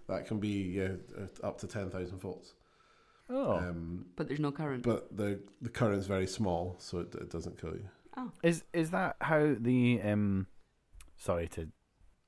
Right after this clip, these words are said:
Speaker 2: teacher talk here, is that how the Van de Graaff generator works?
Speaker 1: Yeah, yeah. So
Speaker 2: Is
Speaker 1: Van
Speaker 2: that, is
Speaker 1: de
Speaker 2: that
Speaker 1: Graaff
Speaker 2: why it
Speaker 1: generator
Speaker 2: doesn't
Speaker 1: will
Speaker 2: kill
Speaker 1: give out
Speaker 2: you?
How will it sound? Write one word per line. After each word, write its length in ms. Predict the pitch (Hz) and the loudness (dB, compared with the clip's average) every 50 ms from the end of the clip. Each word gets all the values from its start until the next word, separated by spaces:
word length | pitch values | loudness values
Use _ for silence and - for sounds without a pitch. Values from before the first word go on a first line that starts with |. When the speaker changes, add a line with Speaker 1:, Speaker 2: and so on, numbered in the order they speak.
| _ _ | _ _
Speaker 2:
teacher 300 | - - 101 - - 87 | -6 -6 -6 -4 -6 -6
talk 200 | - 87 85 82 | -4 -4 -4 -4
here, 160 | 82 82 80 - - | -4 -6 -6 -2 -2
is 80 | 110 - | 4 6
that 120 | 147 135 | 6 6
how 80 | 147 143 | 6 4
the 180 | 135 135 131 | 6 4 4
Van 180 | 120 127 127 123 | 6 6 4 4
de 60 | 120 | 6
Graaff 180 | 117 120 120 - | 6 4 4 4
generator 420 | - 117 113 110 98 85 78 87 82 | 2 2 4 4 2 2 0 -2 -4
works? 360 | 80 73 - - - - - - _ _ _ _ _ _ _ _ _ - - _ _ _ _ - | -4 -6 -8 -10 -14 -20 -20 -20 _ _ _ _ _ _ _ _ _ -20 -20 _ _ _ _ 4
Speaker 1:
Yeah, 160 | 151 151 123 104 | 6 6 6 8
yeah. 200 | 104 110 110 107 | 6 2 2 2
So 140 | 104 - 117 | 2 2 4
Speaker 2:
Is 100 | 139 127 139 | 4 8 8
Speaker 1:
Van 80 | 151 | 8
Speaker 2:
that, 20 | 147 | 10
is 40 | 123 | 10
Speaker 1:
de 80 | 151 | 10
Speaker 2:
that 100 | 143 139 | 10 12
Speaker 1:
Graaff 20 | 117 | 12
Speaker 2:
why 140 | 143 135 139 | 12 12 12
it 20 | 139 | 12
Speaker 1:
generator 140 | 117 110 - | 10 6 6
Speaker 2:
doesn't 200 | 131 117 120 107 | 6 6 6 4
Speaker 1:
will 60 | 101 | 4
Speaker 2:
kill 180 | 101 113 104 101 | 4 4 4 4
Speaker 1:
give 80 | 92 | 2
out 60 | 85 85 | 0 -2
Speaker 2:
you? 140 | 85 87 | -4 -6